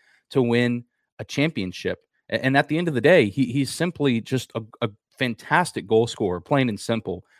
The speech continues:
I mean, if you're not super familiar with Jacob Vrana or his game,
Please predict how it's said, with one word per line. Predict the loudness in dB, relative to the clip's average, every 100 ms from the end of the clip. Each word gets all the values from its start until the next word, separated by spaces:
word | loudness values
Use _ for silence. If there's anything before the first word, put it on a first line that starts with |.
| -12
I | -8
mean, | -8
if | -4
you're | 0
not | 2 0
super | 0 -2 0
familiar | -2 -2 0 0 0
with | -2
Jacob | -2 -2 -2
Vrana | -2 0 0
or | 0 -2
his | -2 -6
game, | -6 -6 -4 -6